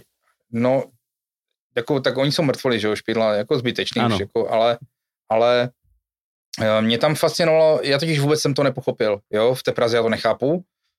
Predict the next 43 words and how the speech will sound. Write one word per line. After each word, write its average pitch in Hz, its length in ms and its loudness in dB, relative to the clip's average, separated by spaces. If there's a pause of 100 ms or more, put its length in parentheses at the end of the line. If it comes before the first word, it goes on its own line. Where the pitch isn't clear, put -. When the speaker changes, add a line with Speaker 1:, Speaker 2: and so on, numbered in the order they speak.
(140)
Speaker 1:
tam 127 100 0
jsou 151 100 0
jako 143 180 0
městské 143 300 0
části, 131 340 0
to 120 80 -2
chápu, 143 560 -2 (100)
Speaker 2:
Ano. 131 280 0
Speaker 1:
jo, 143 320 2 (520)
a, 120 440 2 (920)
a 123 40 4
ještě 127 280 0
vlastně 139 260 0
se 147 120 0
volí 135 280 0
extra - 260 0
do 123 100 0
magist-, 123 460 -2
eh, 120 240 2
na 120 240 0
magistrát, 120 460 0
jakože 117 320 -2
na, 113 280 0
na 117 100 0
velkej, 107 360 -2
jakože 98 320 -2
Speaker 2:
Jo, 117 160 2
Speaker 1:
do 104 100 0
Speaker 2:
jo, 127 80 2
Speaker 1:
vlády, 120 200 0
Speaker 2:
jo, 123 60 2
Speaker 1:
jako, 98 160 -2
Speaker 2:
jo, 113 140 0
Speaker 1:
jako 113 120 -2
Speaker 2:
jo, 110 120 0
Speaker 1:
do 107 120 0
Speaker 2:
jo. 123 60 0
Speaker 1:
úplně 123 200 0
největší 127 260 0
se 123 240 0
volí 131 260 0
zvlášť 120 420 2
zase. - 280 -4